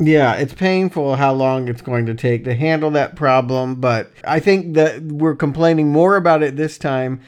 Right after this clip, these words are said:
has less to do with the writing not being as good or the acting not being good, as good, and more with maybe just, for my case anyway, general fatigue and the fact that they just can't pump this full of adrenaline anymore. They're trying to pump it with something else.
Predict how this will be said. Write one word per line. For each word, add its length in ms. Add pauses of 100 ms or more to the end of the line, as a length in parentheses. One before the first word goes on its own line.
(140)
has 240
less 260
to 180
do 220
with 160
the 100
writing 420
not 200
being 240
as 100
good 320
or 160
the 160
acting 380
not 180
being 340
good, 200
as 160
good, 480 (260)
and 220
more 260
with 240 (140)
maybe 300
just, 240 (200)
for 120
my 240
case 260
anyway, 400
general 480
fatigue 880 (280)
and 220
the 80
fact 440
that 280
they 160
just 380
can't 340
pump 280
this 200
full 260
of 100
adrenaline 600
anymore. 460
They're 160
trying 380
to 60
pump 300
it 160
with 180
something 400
else. 380